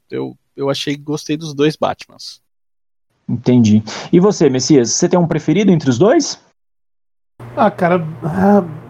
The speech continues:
Speaker 3: como a gente, como já foi comentado aqui, os dois são muito bons, eu gosto pra caramba.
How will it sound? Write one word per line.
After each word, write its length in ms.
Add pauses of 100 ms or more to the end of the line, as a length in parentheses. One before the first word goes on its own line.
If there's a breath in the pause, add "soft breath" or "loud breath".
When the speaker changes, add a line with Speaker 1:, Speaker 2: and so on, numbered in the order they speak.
Speaker 3:
como 640
a 60
gente, 360
como 220
já 100
foi 140
comentado 580
aqui, 300
os 140
dois 200
são 120
muito 200
bons, 320
eu 80
gosto 280
pra 100
caramba. 500